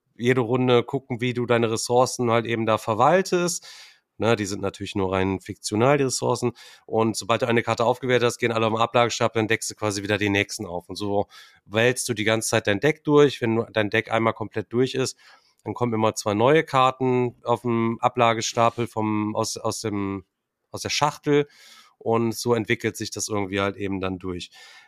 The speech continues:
Damit ihr das Ganze, also ich hab jetzt da nichts zerrissen, ich hab da jetzt nichts zerschrotet, ich hab da jetzt nicht drauf rumgemalt.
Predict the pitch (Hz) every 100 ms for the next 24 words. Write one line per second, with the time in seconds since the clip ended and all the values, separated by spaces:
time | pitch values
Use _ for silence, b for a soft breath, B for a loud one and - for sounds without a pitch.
0 | B 107 104 143 151 - 123 120 - 127
1 | 135 - 117 113 113 117 120 127 - 117
2 | 110 127 127 - - 123 110 120 - 117
3 | 113 - 117 117 107 107 - 113 120 -
4 | - 120 - - 113 120 107 - 120 113
5 | 107 - 120 - 113 120 120 110 101 107